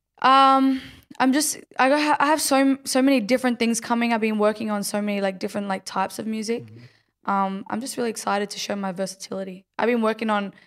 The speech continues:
Speaker 1: just being versatile and, like, trying new shit. Like, the free promotion track is just, like,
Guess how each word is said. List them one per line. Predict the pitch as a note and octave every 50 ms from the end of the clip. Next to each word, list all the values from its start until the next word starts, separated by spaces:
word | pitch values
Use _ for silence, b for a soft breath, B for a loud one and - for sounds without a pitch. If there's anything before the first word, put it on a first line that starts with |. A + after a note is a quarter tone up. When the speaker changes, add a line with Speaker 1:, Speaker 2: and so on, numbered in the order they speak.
| b b _
Speaker 1:
just | - G#3 -
being | - A#3 A2 G#2+ C3
versatile | F#3 G3 G#3 G3+ - G3+ - - G3+ G3 G3 F#3+
and, | F#3+ F#3+
like, | F#3+ F#3 F#3+
trying | - - - G3+ G3 G3 G3 G3
new | G3 F#3+
shit. | F#3+ - - G#3+ G3+ -
Like, | G#3+ G3 G3 - _ _ _ _
the | - -
free | - - A#3 A3+
promotion | - G#3+ G3+ G3+ G#3+ G3 G3+ G#3
track | - - F#3+ F3+ - -
is | G3+ G3 -
just, | - G3+ - -
like, | F#3+ F#3 -